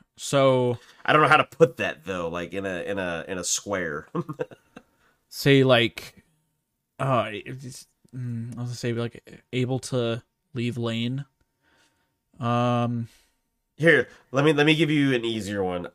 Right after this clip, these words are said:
Speaker 2: I think the champ can flex jungle.
Speaker 1: Okay, that was actually one of, or you know what? I had the opposite, not able to jungle.
Speaker 2: Oh, okay, okay, yeah.
Speaker 1: So
Speaker 2: put
Speaker 1: we
Speaker 2: those
Speaker 1: could, we
Speaker 2: two
Speaker 1: could
Speaker 2: in.
Speaker 1: put both of those, yeah. Like,
Speaker 2: I
Speaker 1: so
Speaker 2: think
Speaker 1: able.
Speaker 2: I think if he,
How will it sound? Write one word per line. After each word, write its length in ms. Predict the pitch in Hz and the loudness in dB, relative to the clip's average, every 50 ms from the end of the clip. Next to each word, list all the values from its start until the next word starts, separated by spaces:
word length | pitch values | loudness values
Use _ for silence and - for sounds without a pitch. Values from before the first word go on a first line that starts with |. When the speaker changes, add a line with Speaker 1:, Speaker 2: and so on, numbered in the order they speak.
| _ _ | _ _
Speaker 2:
I 180 | 120 131 131 - _ _ - | 0 0 0 -2 _ _ -2
think 320 | 151 151 151 147 - - _ _ _ _ _ _ _ _ _ | 0 0 0 -2 -8 -18 _ _ _ _ _ _ _ _ _
the 100 | - 117 | -10 -8
champ 320 | 110 - - 131 131 131 - | -8 -6 -4 -2 -2 -4 -4
can 160 | - 123 107 | -8 -10 -10
flex 320 | - - 117 107 - - | -4 -2 -2 -2 -2 -6
jungle. 460 | - - 98 85 82 69 65 62 - _ _ _ _ _ _ _ _ _ _ _ _ _ _ _ _ _ _ _ - | -10 -8 -8 -8 -8 -8 -12 -14 -14 _ _ _ _ _ _ _ _ _ _ _ _ _ _ _ _ _ _ _ -2
Speaker 1:
Okay, 260 | 135 135 127 123 123 | -2 0 0 0 2
that 140 | 135 151 170 | 6 6 6
was 160 | 185 175 180 | 6 6 4
actually 320 | 185 190 180 - 240 220 | 2 2 2 0 0 0
one 240 | 180 135 127 131 147 | 0 2 0 -2 -2
of, 100 | 151 - | -2 2
or 220 | 185 180 175 165 160 | 4 4 4 4 2
you 100 | - 175 | 0 0
know 100 | 175 175 | 2 4
what? 120 | 185 190 | 4 4
I 80 | 156 170 | 6 6
had 140 | 180 208 196 | 4 4 4
the 60 | 143 | 6
opposite, 440 | 131 156 160 151 - - 127 120 117 | 6 6 6 6 2 -2 -4 -4 0
not 240 | 127 139 147 143 123 | 2 2 2 4 2
able 240 | 123 120 120 123 | 0 -2 -4 -6
to 60 | 117 127 | -8 -8
jungle. 420 | 123 120 117 113 110 95 104 - - _ | -8 -8 -8 -6 -6 -8 -8 -8 -2 _
Speaker 2:
Oh, 220 | 147 160 147 127 | 4 6 6 6
okay, 280 | 127 - 110 104 101 101 - - | 4 4 2 0 0 0 -4 -10
okay, 180 | 113 110 113 120 | -4 0 2 2
yeah. 80 | 113 | 4
Speaker 1:
So 80 | 110 - | 4 6
Speaker 2:
put 40 | 151 | 6
Speaker 1:
we 40 | 165 | 6
Speaker 2:
those 100 | - 131 | 4 4
Speaker 1:
could, 80 | 143 160 | 4 2
we 60 | 175 | 4
Speaker 2:
two 40 | 190 | 4
Speaker 1:
could 80 | 190 | 4
Speaker 2:
in. 40 | 165 - | 6 6
Speaker 1:
put 140 | 185 160 | 4 6
both 200 | 135 139 151 151 | 8 6 6 6
of 100 | 143 127 | 2 0
those, 220 | 104 110 110 117 120 | 0 0 -2 -2 -2
yeah. 240 | 123 120 113 113 117 - 123 - | 0 0 0 0 -2 -6 -12 -8
Like, 140 | - 123 127 | -2 4 6
Speaker 2:
I 60 | 135 139 | 6 6
Speaker 1:
so 80 | 135 | 8
Speaker 2:
think 160 | 165 156 131 | 6 4 4
Speaker 1:
able. 380 | 123 127 131 131 143 139 131 - - _ _ _ _ - | 4 0 0 0 -2 -2 -4 -8 -14 _ _ _ _ -4
Speaker 2:
I 60 | 139 | -4
think 340 | 135 - - 175 190 202 202 | -4 2 4 4 4 4 2
if 140 | 202 190 - | -4 -6 -4
he, 240 | 196 185 175 147 | -4 -4 -4 -4